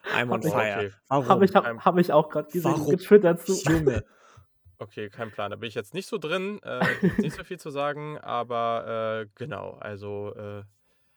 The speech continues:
Speaker 3: regt euch gerne darüber auf. Wir machen hier weiter und sprechen jetzt über die Betting Lines, ähm, beziehungsweise über unsere Picks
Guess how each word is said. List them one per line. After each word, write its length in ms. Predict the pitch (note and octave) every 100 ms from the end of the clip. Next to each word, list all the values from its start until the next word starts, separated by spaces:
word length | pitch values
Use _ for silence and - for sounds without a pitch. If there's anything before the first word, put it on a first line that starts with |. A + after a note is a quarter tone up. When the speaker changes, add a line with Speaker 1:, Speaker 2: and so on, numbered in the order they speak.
| _ _ -
Speaker 3:
regt 220 | B2 -
euch 120 | A#2
gerne 220 | A#2+ A#2
darüber 360 | A2+ G#2 G2+ G2+
auf. 280 | F#3+ G3 -
Wir 480 | A#2+ A#2 B2 C3 C3
machen 340 | A#2+ A#2+ A2+ A2
hier 180 | A2
weiter 440 | A2 B2 - B2+ B2 _ _ _ _ - - _ _
und 380 | C3+ C#3 C#3+ -
sprechen 500 | - - C#3+ D3 D3+
jetzt 420 | B2 B2+ - - -
über 440 | C3+ C3+ B2+ B2+
die 320 | A2 A#2 A#2 A#2
Betting 420 | - G#2+ A#2+ G#2+
Lines, 600 | G#2 G#2 A#2 E3 - -
ähm, 540 | - B2+ B2 B2+ B2+ B2+
beziehungsweise 480 | A#2 C3 A#2+ A#2+ A2+
über 220 | A#2 B2
unsere 340 | A#2+ A2+ A2+
Picks 580 | A2+ - B2 - - -